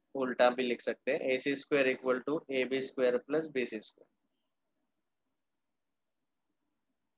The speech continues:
आपको याद रखना है कि यहाँ ए बी स्क्वायर और बी सी स्क्वायर का addition मुझे लिखना है, तो वो addition कहाँ से आएगा, तो ये side का रेशो है, Side के रेशो में ये cross multiplication से वो square मिलेंगे पहले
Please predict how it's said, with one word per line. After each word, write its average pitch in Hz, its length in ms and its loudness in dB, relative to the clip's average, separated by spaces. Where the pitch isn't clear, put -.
आपको 135 280 4
याद 156 260 12
रखना 170 300 10
है 175 120 8
कि 175 100 4
यहाँ 175 400 8
ए 147 140 10
बी 156 160 6
स्क्वायर 175 380 8
और 185 180 8
बी 160 140 8
सी 165 160 4
स्क्वायर 165 280 8
का 165 240 8
addition 151 400 8
मुझे 160 260 10
लिखना 147 340 4
है, 143 200 2
तो 156 100 8
वो 160 140 12
addition 151 460 8
कहाँ 151 280 8
से 147 160 2
आएगा, 107 300 2
तो 135 80 2
ये 143 180 8
side 151 500 6
का 160 120 10
रेशो 151 400 8
है, 120 300 2
Side 131 380 2
के 147 100 6
रेशो 143 320 2
में 147 160 6
ये 165 240 8
cross 139 480 4
multiplication 143 720 2
से 147 140 2
वो 151 140 8
square 139 380 4
मिलेंगे 139 420 4
पहले 147 380 4